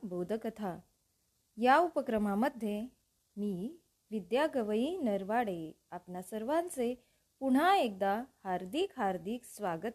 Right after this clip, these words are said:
करते. बालमित्रांनो, आपण ऐकत आहोत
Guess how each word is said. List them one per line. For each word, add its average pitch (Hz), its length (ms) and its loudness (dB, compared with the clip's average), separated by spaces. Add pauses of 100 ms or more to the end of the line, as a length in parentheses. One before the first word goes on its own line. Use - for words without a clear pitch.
करते. 180 400 -8 (720)
बालमित्रांनो, 233 920 2 (280)
आपण 277 280 -2
ऐकत 302 320 2
आहोत 240 360 6